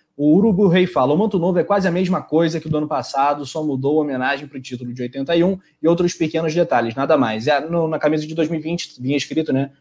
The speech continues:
Flamengo, Flamengo, tua glória é lutar, trecho do hino original do clube. O Vicente Flá, tá de sacanagem que ele preferia as listras onduladas, né? Que é, seria pro ano seguinte, que foi vetado e tal, deu um problema do caramba. É, e não ficaria nada legal, diga-se de passagem.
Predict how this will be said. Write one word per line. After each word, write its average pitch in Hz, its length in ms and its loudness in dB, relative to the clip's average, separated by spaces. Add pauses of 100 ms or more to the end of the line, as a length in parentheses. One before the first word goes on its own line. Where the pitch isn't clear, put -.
Flamengo, 147 320 4
Flamengo, 143 380 2
tua 147 120 2
glória 135 260 4
é 143 40 2
lutar, 131 340 2
trecho 135 300 -2
do 135 160 0
hino 135 220 2
original 131 500 0
do 135 80 -16
clube. 190 400 2 (300)
O 175 100 6
Vicente 196 400 4
Flá, 147 300 6
tá 143 160 0
de - 80 -8
sacanagem 160 440 -2
que - 60 -12
ele 165 80 -6
preferia 151 420 0
as 139 60 -2
listras 147 420 0
onduladas, 143 800 4
né? 135 220 0 (320)
Que 135 100 2
é, 139 140 6
seria 143 260 2
pro 143 160 2
ano 147 120 2
seguinte, 147 600 0
que - 60 -20
foi 151 120 4
vetado 139 640 2
e 127 60 -2
tal, 139 140 -4
deu 151 160 -2
um 139 100 -8
problema 143 380 0
do 160 80 -4
caramba. 156 500 0 (420)
É, 123 560 4
e 139 120 2
não 151 100 2
ficaria 147 260 2
nada 135 280 -2
legal, 110 360 -4
diga-se 113 300 -14
de 123 100 -6
passagem. 120 560 -6